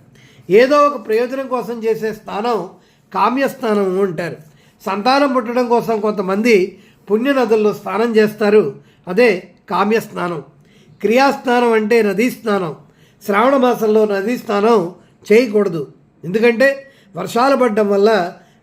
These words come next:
నది ఉధృతంగా ప్రవహిస్తుంది. అది పుట్టల మీదుగా వెళ్ళినప్పుడు కొన్ని పాములు నీటిలో కొట్టుకొచ్చే అవకాశం ఉంది. పురుషులు నదికి అభిముఖంగా, స్త్రీలు వాలుగా స్నానం చేయాలి. భారతదేశంలో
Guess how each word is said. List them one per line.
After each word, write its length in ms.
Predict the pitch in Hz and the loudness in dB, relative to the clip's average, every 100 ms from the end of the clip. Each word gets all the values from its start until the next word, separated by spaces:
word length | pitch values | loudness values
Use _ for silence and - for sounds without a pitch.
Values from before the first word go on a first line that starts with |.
| 180 | -6
నది 160 | 220 | -2
ఉధృతంగా 580 | 247 190 240 254 254 254 | 0 -2 -2 -2 0 0
ప్రవహిస్తుంది. 920 | 214 220 214 214 220 214 226 160 - _ _ - | 2 4 4 2 -2 2 2 2 -6 _ _ -8
అది 160 | 202 | -6
పుట్టల 320 | 185 190 233 | -6 -6 -2
మీదుగా 380 | 262 269 247 240 | 0 2 2 2
వెళ్ళినప్పుడు 500 | 226 208 208 202 202 | 4 4 2 0 -4
కొన్ని 240 | 190 175 175 | -6 -6 -8
పాములు 640 | 180 208 262 240 190 202 - _ _ 170 | -2 0 2 2 2 0 -8 _ _ -2
నీటిలో 380 | 233 226 269 | 0 2 0
కొట్టుకొచ్చే 520 | 254 214 220 226 220 214 | 0 -2 0 -2 0 0
అవకాశం 500 | 190 185 240 175 208 | -2 -2 -2 0 -2
ఉంది. 500 | 202 220 170 165 - _ _ _ _ _ 208 | 2 2 2 -4 -18 _ _ _ _ _ 0
పురుషులు 400 | 254 220 277 233 | 0 0 2 2
నదికి 360 | 208 226 240 | 2 0 0
అభిముఖంగా, 760 | 220 180 196 214 214 226 254 262 - _ _ - | 0 0 0 0 0 0 -2 -4 -16 _ _ -4
స్త్రీలు 340 | 214 262 262 | 0 2 4
వాలుగా 680 | 202 185 220 226 196 185 - _ _ - | 4 4 4 4 2 -2 -10 _ _ -16
స్నానం 340 | 202 190 247 | -6 -2 -2
చేయాలి. 480 | 214 196 185 185 160 - _ _ _ _ _ _ _ - | 2 2 2 0 -4 -10 _ _ _ _ _ _ _ -8
భారతదేశంలో 880 | 156 220 269 214 220 185 180 202 | 0 2 2 4 2 2 -4 -4